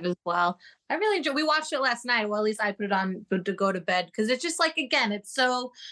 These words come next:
nostalgic, a little campy. I, again, I'm an R two stan, so I love it because it's just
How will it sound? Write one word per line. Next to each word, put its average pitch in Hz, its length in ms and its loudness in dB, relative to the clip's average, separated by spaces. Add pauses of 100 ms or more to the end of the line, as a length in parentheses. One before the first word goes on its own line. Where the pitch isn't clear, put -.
(140)
nostalgic, 226 680 0
a 220 80 0
little 247 180 2
campy. 226 720 0 (120)
I, 220 220 0
again, 214 360 0
I'm 202 160 2
an 214 160 0
R 190 140 -4
two 220 220 0
stan, 185 640 0
so 185 240 0
I 185 100 2
love 180 300 0
it 202 160 0
because 190 360 -2
it's 185 140 2
just 190 300 -2